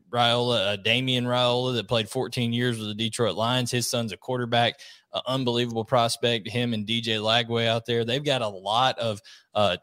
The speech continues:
class of twenty twenty-three and twenty twenty-four prospects that are now being recruited by other S E C schools. So it's already starting. You say you wanna come to the S E C,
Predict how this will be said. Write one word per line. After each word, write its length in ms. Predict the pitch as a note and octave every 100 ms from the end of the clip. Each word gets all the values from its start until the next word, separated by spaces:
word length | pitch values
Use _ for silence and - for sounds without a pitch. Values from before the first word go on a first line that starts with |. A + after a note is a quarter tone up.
| -
class 320 | C3+ A#2 A#2
of 140 | G2+
twenty 240 | - B2 A#2+
twenty-three 540 | B2 A#2+ A#2+ B2 A#2
and 100 | G#2
twenty 220 | - B2
twenty-four 440 | A#2 A#2+ G#2+ A#2 G#2+
prospects 560 | - A#2 A#2 A#2 G#2+
that 140 | - G#2+
are 60 |
now 160 | G#2+ A2
being 220 | A2 G#2+
recruited 400 | G2 - B2 A2+
by 100 | G#2
other 280 | E2+ A2 G#2+
S 240 | G#2+ A2
E 60 | G#2+
C 200 | - G#2+
schools. 380 | - B2+ A#2+ -
So 160 | A#2
it's 160 | C#3 D3+
already 300 | D3+ E3 D3
starting. 420 | - D#3 C#3 G#2+
You 140 | A#2 C3
say 180 | E3
you 160 | E3+ E3+
wanna 180 | F3 F3
come 240 | F#3 F3
to 80 | E3
the 140 | D#3+
S 160 | D3+ -
E 80 | C#3
C, 340 | - C#3+ G#2+